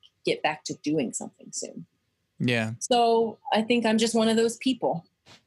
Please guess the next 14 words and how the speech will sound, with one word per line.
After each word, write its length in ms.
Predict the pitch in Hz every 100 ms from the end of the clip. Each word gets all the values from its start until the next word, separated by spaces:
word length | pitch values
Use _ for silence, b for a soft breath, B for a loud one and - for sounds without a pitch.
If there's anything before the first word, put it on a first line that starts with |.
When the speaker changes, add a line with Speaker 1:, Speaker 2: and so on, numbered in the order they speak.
| _ _
Speaker 1:
I'm, 240 | 185 180 170
that's 240 | 180 180 -
one 180 | 190 190
of 120 | 185
the, 80 | 95
one, 260 | 170 175 185 170
one 160 | 180
of 120 | 185 185
those 160 | 190
people 400 | - 175 180 175 170
who's 260 | 165 160
gotta 420 | - 151 151 156 -
do 440 | 143 151 151 156 - _ _ _ _ _ _ _ _
stuff, 640 | - - 131 135 - -